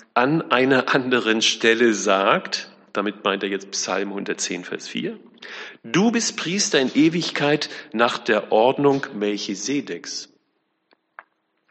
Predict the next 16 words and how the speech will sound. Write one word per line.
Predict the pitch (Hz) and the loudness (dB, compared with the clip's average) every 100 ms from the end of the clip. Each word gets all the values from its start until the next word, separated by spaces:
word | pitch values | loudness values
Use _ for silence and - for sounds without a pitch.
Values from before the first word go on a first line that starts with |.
| _ | _
Also | 98 98 | -4 -4
jetzt | 95 | -4
merken | 107 110 95 | -2 -2 -4
wir, | 95 | -6
wie | 95 | -10
tief | - - - - | -8 -6 -6 -8
die | - | -6
Leute | - 107 98 | -4 -4 -6
im | 92 | -6
Alten | 101 107 - 98 | -6 -6 -8 -10
Testament, | 107 - 98 98 104 | -8 -6 -4 -4 -4
in | 98 92 | -6 -12
den | - | -4
alten | 110 104 92 | -4 -4 -4
Schriften | - 123 - - | -4 -4 -8 -10
drinsteckten. | - 110 101 - - - - | -2 0 0 -2 -4 -12 -20